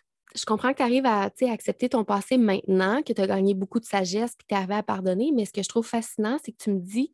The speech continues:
que t'es arrivé à être dans le pardon même pendant ce temps-là, dans,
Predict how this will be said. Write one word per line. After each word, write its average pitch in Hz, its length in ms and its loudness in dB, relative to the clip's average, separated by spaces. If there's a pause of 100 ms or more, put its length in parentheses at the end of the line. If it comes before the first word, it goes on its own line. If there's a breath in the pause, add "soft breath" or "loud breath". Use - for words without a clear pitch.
que 226 220 4 (480 loud breath)
t'es - 80 0
arrivé 220 420 4
à 226 200 4
être 220 80 2
dans 196 120 4
le 190 60 2
pardon 190 400 0
même 220 340 4
pendant 202 380 2
ce - 160 -10
temps-là, 202 480 0
dans, 196 180 -4